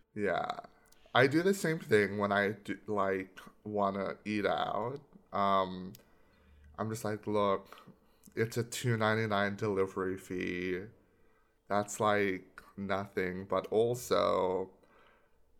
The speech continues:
how much of this is actually going to the restaurant that makes food that I personally really enjoy and that I always put on my stories,"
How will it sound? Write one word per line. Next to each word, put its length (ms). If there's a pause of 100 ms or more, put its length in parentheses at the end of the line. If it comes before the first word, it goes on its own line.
how 380
much 220
of 120
this 140
is 160
actually 380
going 640
to 540 (320)
the 120
restaurant 600
that 140
makes 280
food 340
that 220
I 220
personally 500
really 400
enjoy 760
and 100
that 200
I 200
always 280
put 160
on 120
my 160
stories," 840